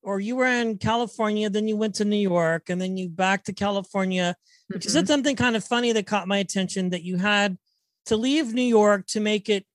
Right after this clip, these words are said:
Speaker 1: in New York. So
Speaker 2: Yes.
Speaker 1: what does that mean exactly? Because it seems to be not that uncommon these days for a lot of people.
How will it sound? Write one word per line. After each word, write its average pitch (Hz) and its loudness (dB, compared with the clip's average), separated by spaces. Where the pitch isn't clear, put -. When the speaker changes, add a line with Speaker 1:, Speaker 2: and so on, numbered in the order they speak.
Speaker 1:
in 185 0
New 175 2
York. 156 0
So 190 2
Speaker 2:
Yes. - -6
Speaker 1:
what 233 4
does 277 2
that 220 0
mean 202 0
exactly? 175 -2
Because 196 -2
it 214 -8
seems 277 -4
to 254 -4
be 214 -4
not 233 0
that 202 4
uncommon 185 -2
these 180 -2
days 156 -2
for - -6
a 170 0
lot 165 0
of 160 -4
people. 139 -6